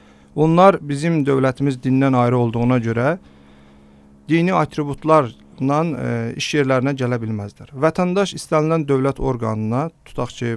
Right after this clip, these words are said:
başını bağlayıb, m, daxil ola bilər. Amma əgər o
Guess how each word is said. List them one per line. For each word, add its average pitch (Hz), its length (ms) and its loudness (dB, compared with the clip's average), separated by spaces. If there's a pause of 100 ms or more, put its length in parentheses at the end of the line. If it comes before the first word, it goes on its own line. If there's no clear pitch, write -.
(140)
başını 127 400 0
bağlayıb, 113 640 -2 (340)
m, 113 360 -8 (880)
daxil 135 340 2
ola 139 160 6
bilər. 113 260 -4 (500)
Amma 196 340 4 (580)
əgər 151 340 4
o 156 60 6